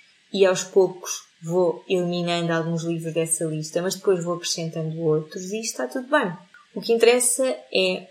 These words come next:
consumir informação que é realmente valiosa para nós e que nos acrescenta coisas à nossa vida. Seis,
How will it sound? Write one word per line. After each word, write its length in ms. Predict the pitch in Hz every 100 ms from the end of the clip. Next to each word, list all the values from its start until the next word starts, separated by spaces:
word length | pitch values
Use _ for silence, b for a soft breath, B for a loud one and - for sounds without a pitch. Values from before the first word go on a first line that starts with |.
| -
consumir 480 | 214 - - 214 214
informação 640 | 208 208 185 185 - 175 175
que 220 | - 196
é 80 | 185
realmente 640 | - 180 175 175 170 170
valiosa 460 | 175 170 165 170 175
para 160 | 180
nós 240 | 165 165 175
e 60 |
que 120 | 175 185
nos 140 | 175
acrescenta 600 | 175 - - 180 170 175
coisas 400 | - 170 170 170
à 140 | 165
nossa 320 | 165 165 - 165
vida. 400 | 170 - - - _ -
Seis, 800 | - - - - - - -